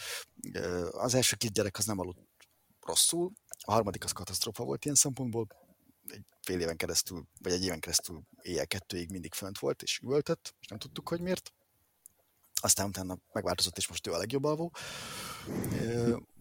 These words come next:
most, ha, most, most meg, most meg, most meg megint ugyanúgy átéljük ezt, most ugye van itt egy kis két hónapos, de most ez sokkal könnyebb, mert,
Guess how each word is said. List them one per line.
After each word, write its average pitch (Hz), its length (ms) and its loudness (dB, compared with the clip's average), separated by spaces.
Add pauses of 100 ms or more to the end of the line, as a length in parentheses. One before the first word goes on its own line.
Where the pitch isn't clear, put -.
(140)
most, 156 240 2
ha, 170 240 4
most, - 300 2
most 151 240 0
meg, 151 220 6
most 139 200 0
meg, 139 220 0
most - 180 -2
meg 135 100 4
megint 120 220 4
ugyanúgy 107 300 2
átéljük 104 380 4
ezt, - 180 6
most 98 120 -4
ugye 104 100 -2
van 107 80 0
itt 98 140 -4
egy - 160 -4 (280)
kis - 160 0
két - 180 -2
hónapos, 147 440 2 (400)
de 120 80 2
most 123 200 4
ez 139 100 2
sokkal 113 220 0
könnyebb, 98 380 2
mert, 104 380 -2